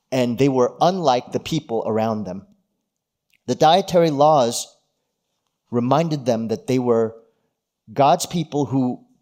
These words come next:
did not worship other gods. They did not have, uh, they did not have the food they were eating because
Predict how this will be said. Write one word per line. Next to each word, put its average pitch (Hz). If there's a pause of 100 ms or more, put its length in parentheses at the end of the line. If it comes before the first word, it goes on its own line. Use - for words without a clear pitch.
(120)
did 208
not 170
worship 120
other 120
gods. 98 (600)
They 135
did 147
not 175
have, 156 (380)
uh, 110 (120)
they 156
did 156
not 170
have 175
the 143
food 175
they 151
were 139
eating 175
because 127